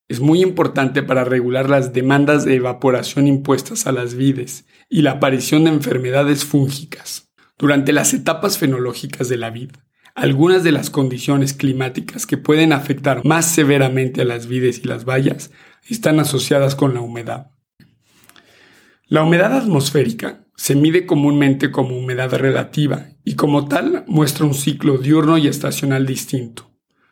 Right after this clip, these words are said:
La humedad relativa es normalmente más alta a primera hora de la mañana, cuando la temperatura es más baja, y mínima durante el máximo calentamiento del día.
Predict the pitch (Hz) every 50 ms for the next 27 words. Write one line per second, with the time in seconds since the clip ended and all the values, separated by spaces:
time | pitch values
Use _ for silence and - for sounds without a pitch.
0 | _ _ - 147 143 139 139 143 139 143 156 165 - - 196 196 190 190 196 196
1 | - - 208 165 131 - - - - _ _ _ _ _ - 117 107 151 147 139
2 | 139 143 139 135 135 135 131 127 - 120 127 131 131 135 - - - _ _ -
3 | - 160 170 175 170 208 202 - - 160 147 147 147 143 143 139 135 135 131 131
4 | 131 127 123 123 123 127 131 135 131 120 120 131 - - _ _ _ - - 139
5 | 123 123 127 123 120 120 - 135 127 - 135 127 120 - - 139 135 131 127 135
6 | 143 139 131 135 135 120 - - - - - _ _ _ _ _ _ _ - 220
7 | 165 165 170 190 208 214 196 180 175 170 165 165 165 - - - - 156 151 139
8 | 127 - - 139 131 123 135 143 139 139 - - 143 135 135 - 139 127 123 123
9 | 123 131 123 123 123 120 120 - - 131 123 123 127 131 139 151 147 - - -